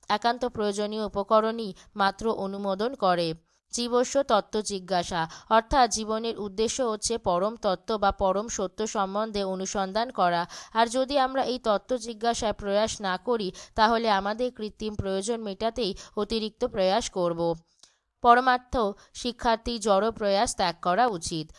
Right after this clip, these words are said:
আরেকটি প্রতিবন্ধক হচ্ছে প্রজল্প, অর্থাৎ অপ্রয়োজনীয় কথা। ভেগ যেমন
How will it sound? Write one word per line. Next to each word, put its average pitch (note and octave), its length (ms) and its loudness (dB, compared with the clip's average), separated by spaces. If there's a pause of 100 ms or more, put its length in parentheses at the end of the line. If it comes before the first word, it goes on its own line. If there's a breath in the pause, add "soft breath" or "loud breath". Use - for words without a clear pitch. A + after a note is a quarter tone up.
(120 soft breath)
আরেকটি B3 440 2
প্রতিবন্ধক B3 800 -2
হচ্ছে A#3 360 -2
প্রজল্প, F3+ 720 -2 (240 loud breath)
অর্থাৎ A#3+ 460 4 (100)
অপ্রয়োজনীয় A3 920 0
কথা। F3 460 2 (340 loud breath)
ভেগ A#3+ 300 2 (180)
যেমন G#3+ 480 0